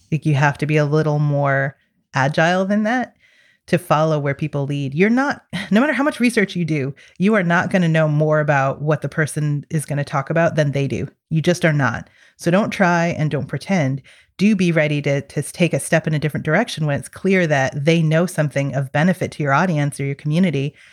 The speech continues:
and you don't know anything about that. Don't avoid it because you don't know about that and you research something more safe and comfortable. Go that way and just admit, "I have never heard of that. What even is that? And how can we use it?"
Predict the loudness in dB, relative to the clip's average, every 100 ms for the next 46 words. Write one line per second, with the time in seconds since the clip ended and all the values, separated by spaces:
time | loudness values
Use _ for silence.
0 | -20 _ -2 2 2 0 -4 -2 0 2
1 | 2 2 2 2 0 -2 -2 0 0 0
2 | 0 -4 -2 2 2 2 0 0 2 0
3 | -4 -8 _ _ _ 0 2 2 2 2
4 | 2 2 2 2 0 0 0 0 0 0
5 | 0 -2 0 -2 0 0 0 0 -2 -2
6 | -2 -2 -2 -2 -2 -2 -4 -8 _ 0
7 | 0 2 0 0 0 0 0 0 2 2
8 | 2 0 -6 -20 -20 -2 0 2 2 2
9 | 2 0 0 2 2 2 2 2 2 0
10 | 0 2 0 0 -2 -2 0 0 2 2
11 | 4 2 0 -4 -6